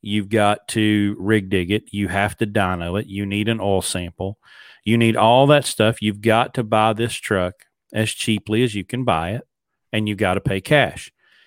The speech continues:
It is absolutely a thousand times more important to pay cash for a newer truck than it is an older truck,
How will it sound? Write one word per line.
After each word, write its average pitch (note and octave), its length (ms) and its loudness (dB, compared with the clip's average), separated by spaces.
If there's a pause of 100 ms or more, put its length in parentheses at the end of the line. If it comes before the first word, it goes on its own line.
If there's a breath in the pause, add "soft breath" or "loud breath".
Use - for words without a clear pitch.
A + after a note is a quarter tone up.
(220 soft breath)
It B2+ 200 6
is A2+ 260 0
absolutely C3 1200 4
a G#2 60 -8
thousand A#2+ 500 0
times A#2+ 320 -4
more A2+ 220 -4
important A2 380 -2
to G#2 60 -8
pay G#2+ 180 -4
cash G2 680 -2 (480)
for A2 240 -2
a A2+ 160 2
newer B2 320 4
truck G2 420 -2
than G#2+ 220 -2
it A2 160 -2
is G2+ 160 -2
an A2+ 100 2
older B2+ 300 4
truck, - 400 -8